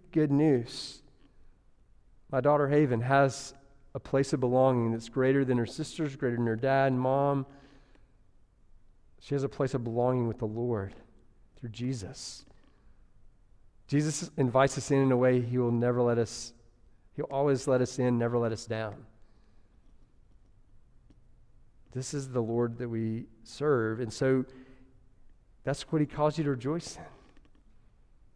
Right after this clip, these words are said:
To know the Lord and to know he is for you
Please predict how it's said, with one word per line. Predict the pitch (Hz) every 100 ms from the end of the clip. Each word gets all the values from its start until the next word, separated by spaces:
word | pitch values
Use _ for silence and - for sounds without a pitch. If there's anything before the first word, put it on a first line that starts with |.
| - - _ - -
To | -
know | 123 120 139
the |
Lord | 165 127 117 117 123
and | 117
to |
know | 117 123
he | 127 123
is | 107 -
for | - 139 156
you | 107 80